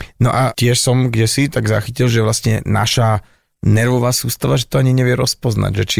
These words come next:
či to je reálna hrozba, alebo či to je proste nejaká naša namotávka, že katastrofický film sme si vytvorili v hlave, že proste,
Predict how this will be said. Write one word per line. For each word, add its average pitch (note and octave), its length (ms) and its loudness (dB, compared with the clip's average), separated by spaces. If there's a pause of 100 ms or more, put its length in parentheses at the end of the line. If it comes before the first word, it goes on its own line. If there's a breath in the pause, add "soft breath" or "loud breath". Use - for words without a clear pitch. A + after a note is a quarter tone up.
či G#2 160 -2
to - 100 -2
je A2+ 100 2
reálna A2+ 380 0
hrozba, A#2 400 0
alebo A2 240 0
či A#2 160 0
to B2 140 -4
je A#2+ 100 2
proste A2+ 360 -2
nejaká A2+ 300 0
naša A2+ 240 0
namotávka, A2 640 0
že G2+ 80 -2
katastrofický A2+ 840 -2
film B2 280 0
sme A2+ 120 2
si A2 200 0
vytvorili A2 520 0
v G2+ 100 0
hlave, G#2 340 2 (500 loud breath)
že G2 140 0
proste, A2+ 380 -2